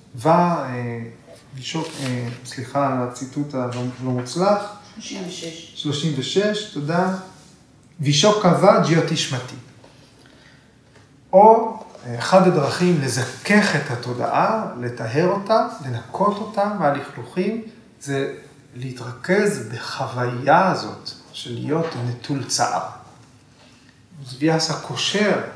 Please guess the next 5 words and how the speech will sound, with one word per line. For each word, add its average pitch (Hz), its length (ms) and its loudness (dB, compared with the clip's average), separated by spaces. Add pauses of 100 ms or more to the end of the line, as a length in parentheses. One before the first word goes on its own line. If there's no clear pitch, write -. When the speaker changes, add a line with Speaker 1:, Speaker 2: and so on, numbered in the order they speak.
(500)
Speaker 1:
את - 180 -16
ידיעת 139 520 -2
הכל 233 460 0 (760)
עם 165 300 -4 (720)
המצב 123 420 -2